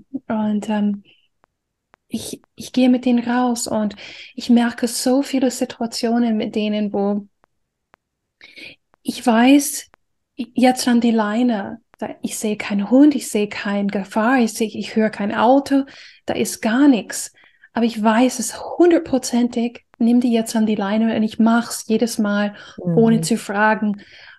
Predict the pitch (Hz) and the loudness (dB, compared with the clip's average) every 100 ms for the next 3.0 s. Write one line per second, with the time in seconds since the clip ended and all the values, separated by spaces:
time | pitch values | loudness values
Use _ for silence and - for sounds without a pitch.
0 | - 233 - - - - 269 254 262 - | -2 0 0 -4 0 4 6 6 2 2
1 | 247 240 233 202 202 226 247 294 220 214 | 2 2 0 -4 -2 -2 -4 -2 0 2
2 | 214 - 233 - 220 220 220 220 220 220 | 0 -2 -2 -2 -4 -2 0 2 2 0